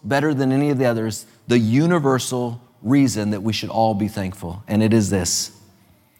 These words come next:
Nine of these men never come back to Jesus. I don't know if we understand what that means. Nine of these men never come back to Jesus, and yet what does he do?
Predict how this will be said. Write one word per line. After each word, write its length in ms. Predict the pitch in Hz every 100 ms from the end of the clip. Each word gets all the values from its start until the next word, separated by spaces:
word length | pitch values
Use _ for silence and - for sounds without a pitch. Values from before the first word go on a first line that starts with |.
| - _
Nine 440 | - 120 135 165 185
of 120 | 185
these 220 | 180 165
men 540 | 135 123 120 120 123 - - _ _ _ _
never 680 | 104 123 143 139 147 143 139 - _ _ _
come 200 | - 113
back 260 | 110 110 -
to 100 | 95
Jesus. 600 | 92 92 85 - - - - _ _ _ _ _ _ _ _ _ _ _ _ _ _ _ _ _ _ _
I 60 | -
don't 120 | 135
know 80 | 127
if 80 | 113
we 100 | 123
understand 420 | 147 - 135 120
what 100 | 104
that 160 | 101
means. 400 | 120 117 101 -
Nine 360 | 113 123 147 175
of 100 | 180
these 220 | 170 156
men 440 | 127 123 113 117 -
never 580 | 117 131 120 123 127 - - _
come 180 | 127 110
back 420 | 107 110 110 -
to 120 | 117
Jesus, 480 | 98 120 98 95 - - - _ _ _ -
and 160 | 117
yet 140 | 117 120
what 160 | 117
does 140 | 120 117
he 80 |
do? 340 | 113 110 101